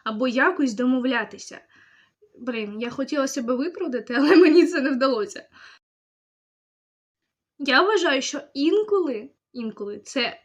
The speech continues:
має місце бути. Але не те, що ви будете маніакально оберігати якусь річ, яка взагалі нічого не варта. Ну, <laughs> тобто,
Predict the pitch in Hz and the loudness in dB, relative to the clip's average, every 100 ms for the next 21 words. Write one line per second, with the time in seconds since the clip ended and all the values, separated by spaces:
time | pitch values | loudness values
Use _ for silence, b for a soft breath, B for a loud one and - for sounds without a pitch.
0 | _ - 233 247 349 285 233 254 - 247 | _ -8 0 2 2 0 -4 -6 -8 -8
1 | 240 214 - _ B B B - 240 262 | -8 -12 -16 _ B B B -6 0 2
2 | 262 247 330 453 359 285 247 269 262 240 | 2 0 0 0 0 0 -2 -2 -4 -6
3 | - 247 247 254 247 247 285 320 254 220 | -2 0 2 0 0 2 4 4 0 -2
4 | 233 240 247 247 214 - - 359 415 254 | -6 -2 -4 -4 -8 -10 -10 -8 -8 -6
5 | 254 220 226 220 220 262 359 285 247 247 | -6 -6 -8 -8 -6 -2 0 0 -2 -2
6 | 240 220 208 190 - - b b b b | -4 -6 -8 -8 -16 -20 b b b b
7 | b _ _ _ _ 220 220 - - - | b _ _ _ _ -12 -10 -12 -16 -8
8 | 240 254 302 285 | -6 2 6 6